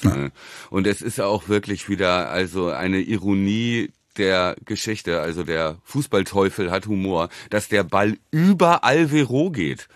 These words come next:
Speaker 1: Ja, über den
Speaker 2: Ausgerechnet.
Speaker 1: größten. <laughs>
Speaker 2: Ey, wirklich.
Speaker 1: Ja, wirklich.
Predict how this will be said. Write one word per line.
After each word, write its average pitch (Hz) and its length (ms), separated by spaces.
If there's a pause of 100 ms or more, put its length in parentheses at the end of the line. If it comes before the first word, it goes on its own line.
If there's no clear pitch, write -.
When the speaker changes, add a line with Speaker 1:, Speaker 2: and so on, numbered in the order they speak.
Speaker 1:
Ja, - 180 (180)
über - 160
den 131 160
Speaker 2:
Ausgerechnet. 120 840 (200)
Speaker 1:
größten. - 80
<laughs> - 0
Speaker 2:
Ey, 123 140
wirklich. 135 220
Speaker 1:
Ja, 123 120
wirklich. 98 560